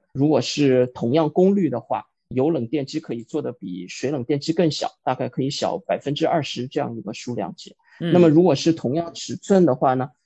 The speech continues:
Speaker 1: 油冷电机可以做出比水冷电机高百分之二十这样功率的改善，所以这些呢，
Speaker 2: 嗯。
Speaker 1: 都是通过更好的散热来实现的性能提升。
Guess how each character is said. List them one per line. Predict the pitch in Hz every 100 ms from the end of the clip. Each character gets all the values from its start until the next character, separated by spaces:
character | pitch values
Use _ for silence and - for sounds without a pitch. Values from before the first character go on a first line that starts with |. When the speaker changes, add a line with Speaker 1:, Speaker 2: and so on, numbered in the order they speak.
| -
Speaker 1:
油 | 123 143
冷 | 135
电 | 120 135
机 | 127 143
可 | -
以 | 123 120
做 | - 123
出 | - 135 131
比 | - 85 73
水 | - 117
冷 | 139 120
电 | 139 127
机 | - 131
高 | - 139
百 | 143 104
分 | - 135
之 | 156
二 | 180 143
十 | - 120 120
这 | 139
样 | 120 113
功 | 156 156
率 | 165 147
的 | 113 - _
改 | 113 -
善， | - - _ _ _
所 | - 131
以 | 113
这 | - 175
些 | 143
呢， | 131 113
Speaker 2:
嗯。 |
Speaker 1:
都 | 104 143
是 | -
通 | 120 - 123
过 | 123 113 - _ -
更 | 156
好 | 139 95
的 | -
散 | - - 135
热 | 147
来 | 123 113
实 | - -
现 | 110 123 101
的 | - - - _ _
性 | - 127 117
能 | 113
提 | - -
升。 | - 120